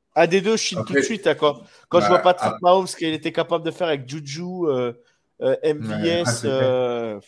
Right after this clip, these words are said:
Speaker 1: ça, c'est dingue.
Speaker 2: Après, moi, si aujourd'hui je devais miser sur un receveur, hein, j'irais chez André, de André Hopkins, hein. Tout simplement,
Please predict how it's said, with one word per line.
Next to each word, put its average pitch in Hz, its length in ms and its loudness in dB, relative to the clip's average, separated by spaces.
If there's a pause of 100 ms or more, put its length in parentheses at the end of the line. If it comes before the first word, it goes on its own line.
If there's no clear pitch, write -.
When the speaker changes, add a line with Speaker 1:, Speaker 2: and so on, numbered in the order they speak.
Speaker 1:
ça, 113 260 -8
c'est 123 180 -12
dingue. 139 240 -2
Speaker 2:
Après, 160 240 6 (540)
moi, 123 220 2
si 123 140 -4
aujourd'hui 107 360 -4
je 107 60 -10
devais 98 220 -6
miser 101 380 -6
sur 95 180 -8
un 92 100 -6
receveur, 107 580 -2
hein, 92 220 -8
j'irais 92 360 -12
chez 101 260 -12
André, 98 300 -6 (140)
de 107 120 -4
André 98 320 -8
Hopkins, 104 300 -12 (120)
hein. 90 100 -12 (260)
Tout - 60 -14
simplement, 123 560 2